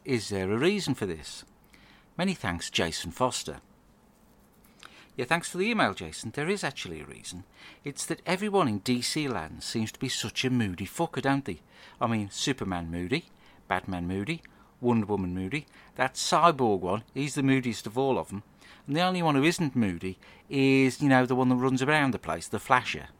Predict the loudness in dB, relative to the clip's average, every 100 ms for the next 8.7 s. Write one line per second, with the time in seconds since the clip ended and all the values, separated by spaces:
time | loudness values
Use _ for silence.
0 | -10 -10 -10 -20 -20 -20 -20 -20 _ -20
1 | -4 0 0 2 0 -2 -2 0 4 2
2 | 0 -4 -2 -2 -4 -6 -2 0 2 2
3 | 2 0 -4 -2 -2 -2 -2 -6 -8 -20
4 | -4 0 4 6 6 4 6 8 8 6
5 | 4 2 0 -6 -2 -4 -2 -2 -2 -2
6 | -4 -4 -8 -6 -6 -2 0 0 -4 _
7 | _ _ -20 _ _ -20 _ _ _ _
8 | _ -8 -6 0 0 2 -2